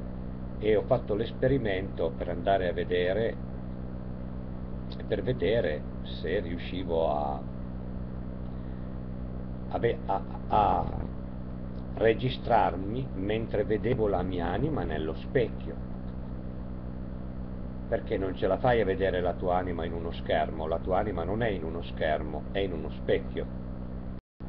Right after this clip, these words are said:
Serve lo specchio reale per vederla, e quindi io ho messo uno specchio qua, e mentre io guardavo, trovavo la distanza per vedere la mia anima, a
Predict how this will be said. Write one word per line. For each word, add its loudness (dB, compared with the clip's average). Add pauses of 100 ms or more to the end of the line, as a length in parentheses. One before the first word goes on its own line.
(320)
Serve 2
lo 2
specchio 2
reale 2 (1700)
per 2
vederla, 2
e 2
quindi 0
io 2 (160)
ho 0
messo -2
uno -2
specchio 0 (100)
qua, 6 (460)
e -4
mentre 0
io 2
guardavo, 2
trovavo 4
la 4
distanza 0
per 6
vedere 4 (840)
la 4
mia 2
anima, 0
a 0